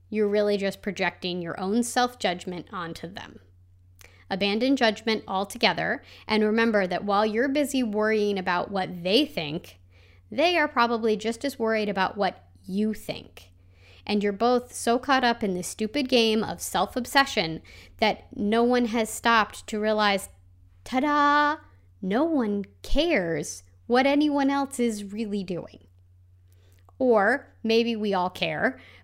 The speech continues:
but only in the, "Oh, that's cool" sense rather than the, "Why would you do that?" sense. Does that make sense? I hope it does,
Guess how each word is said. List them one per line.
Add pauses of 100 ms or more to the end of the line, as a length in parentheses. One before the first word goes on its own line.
(120)
but
only
in
the,
"Oh,
that's
cool" (180)
sense
rather
than
the,
"Why
would
you
do
that?" (140)
sense. (1080)
Does
that
make
sense? (600)
I
hope
it
does,